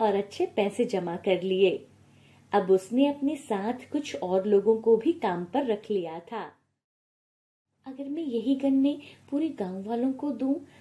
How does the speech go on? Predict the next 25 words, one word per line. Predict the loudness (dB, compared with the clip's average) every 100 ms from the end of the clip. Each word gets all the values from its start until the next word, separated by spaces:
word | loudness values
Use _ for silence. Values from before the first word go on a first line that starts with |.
| -10
तो | -6
सबके | -4 -6 -8 -8
खेतों | -8 -8 -6 -4
में | -4
जादुई | -6 -6 -2 -2
गन्ने | 2 2 0
पैदा | -2 -6 -4
हो | -2
जाएंगे | -2 -2 -4 -4 -2 -4 -6 -20 -20 -12
और | -6 -6
हम | -4 -4
अपने | -4 -2 -2 -2
गांव | -4 -4 -4
के | -6 -8
गन्ने | -6 -6 -4 -4
का | -4 -6
जूस | -6 -4 -4 -6 -16 -8
पूरे | -4 -2
देश | -2 -4 -4
को | -10 -4
पिला | -2 -2
पाएंगे। | -4 -8 -6 -4 2 4 4 -2 _ _ _ _ _ _ -20 _ _ _ -16 -6
बस | 2 4 2 -8 0
एक | 0 0
सोच, | 0 2 2 0 -10